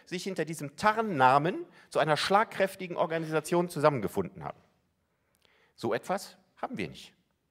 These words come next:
Wir können nicht gegen den Philologenverband den Vertreter sozusagen von uns irgendwo hinschicken, sondern wir haben Einzelpersonen.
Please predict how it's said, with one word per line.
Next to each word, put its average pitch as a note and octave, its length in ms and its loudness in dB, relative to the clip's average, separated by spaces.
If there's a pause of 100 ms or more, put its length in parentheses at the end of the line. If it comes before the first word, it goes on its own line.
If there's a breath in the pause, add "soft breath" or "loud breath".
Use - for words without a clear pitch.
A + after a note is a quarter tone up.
(640)
Wir C#3+ 100 4
können A#3+ 340 4
nicht G3+ 300 -4
gegen G#3 260 0
den F#3+ 140 -4
Philologenverband F#3 1000 2
den G#3+ 240 2
Vertreter F#3+ 720 -2
sozusagen F3 560 -2
von D#3 160 -2
uns A#3+ 540 4
irgendwo F#3 340 2
hinschicken, A3 480 -4 (960)
sondern D3+ 300 0
wir D3 80 2
haben D#3+ 120 2
Einzelpersonen. F#2+ 760 -2